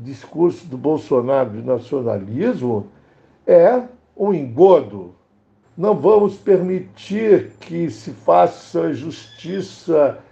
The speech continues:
eh, com os, os, os ecólogos e os, e os, os defensores da Amazônia que foram assassinados, porque isso é uma intervenção indevida do estrangeiro. Mentira, como é? O cara vende tudo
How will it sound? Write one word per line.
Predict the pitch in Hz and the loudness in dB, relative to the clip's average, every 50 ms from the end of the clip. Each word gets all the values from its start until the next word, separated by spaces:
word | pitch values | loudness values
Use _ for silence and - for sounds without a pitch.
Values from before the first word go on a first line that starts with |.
| _ _ _ _ _ - | _ _ _ _ _ -6
eh, | - 151 147 147 147 147 123 - | -2 0 2 2 2 2 0 -2
com | - 165 170 175 175 175 170 160 160 | 0 2 2 4 4 2 0 -2 -4
os, | 143 - - - - | -8 -10 -12 -10 -6
os, | 156 143 139 139 131 127 120 110 104 120 139 139 - | -4 -2 -2 0 -2 -2 -4 -4 -6 -6 -6 -8 -8
os | - 147 139 120 127 | -8 -8 -4 0 0
ecólogos | 143 127 - - 156 170 180 196 196 180 180 151 151 139 117 123 135 135 131 123 120 120 | 0 0 0 2 6 6 6 6 6 4 2 0 -2 -8 -10 -8 -8 -8 -8 -10 -10 -12
e | 123 | -10
os, | 135 127 120 110 - _ _ _ _ _ _ _ _ | -10 -10 -12 -14 -18 _ _ _ _ _ _ _ _
e | 143 139 | -4 -4
os, | 143 139 127 113 - - - _ _ _ _ _ _ _ _ _ - | -2 -2 -4 -6 -10 -18 -20 _ _ _ _ _ _ _ _ _ -8
os | 160 135 | -4 0
defensores | 120 165 156 - 170 135 110 107 - - 165 165 147 131 131 | 0 0 0 0 -2 -2 -2 -4 -2 0 0 2 2 2 2
da | 147 | 2
Amazônia | 139 135 139 127 110 127 160 165 147 | 4 4 2 2 2 0 0 0 -2
que | - - | -4 -6
foram | - - 160 151 147 | -4 0 0 2 2
assassinados, | - - 156 - - - 135 110 139 165 185 175 - - | 0 -2 -4 -6 -6 -10 -10 -6 -2 -2 0 -2 -2 -6
porque | - - 131 190 | -12 -16 -12 -8
isso | 202 208 214 190 - 214 | -6 -6 -4 0 2 2
é | |
uma | 196 208 | 2 2
intervenção | 202 190 - - 196 185 185 160 175 165 131 113 107 - - 180 185 190 185 156 - - - - _ _ _ - | 0 -2 0 0 0 0 0 -2 -6 -6 -6 -8 -12 -4 2 4 4 6 4 2 0 -6 -14 -20 _ _ _ -8
indevida | 170 175 165 151 170 135 107 101 104 135 175 190 180 143 165 151 123 - - - _ | -8 -6 -2 -2 -2 -2 -4 -8 -10 -6 -4 -4 0 2 2 2 2 0 -8 -20 _
do | - 139 147 175 | -6 0 0 2
estrangeiro. | 175 - - - 180 165 160 143 120 139 165 190 196 | 2 0 -2 -2 -2 -2 0 0 -2 -2 -2 -4 -4
Mentira, | 254 285 269 196 - - 254 359 302 277 233 - | -6 -6 -8 -8 -8 -4 -2 0 2 4 4 2
como | - - - - 277 | 2 -2 2 4 4
é? | 262 | 4
O | 233 - | 4 2
cara | - 247 254 240 220 | -2 -2 0 0 0
vende | 165 262 269 240 185 165 170 | -2 -4 -6 -6 -8 -10 -14
tudo | - _ - 285 311 - - 147 151 - - | -14 _ -6 -4 -2 -2 -2 -4 -6 -8 -8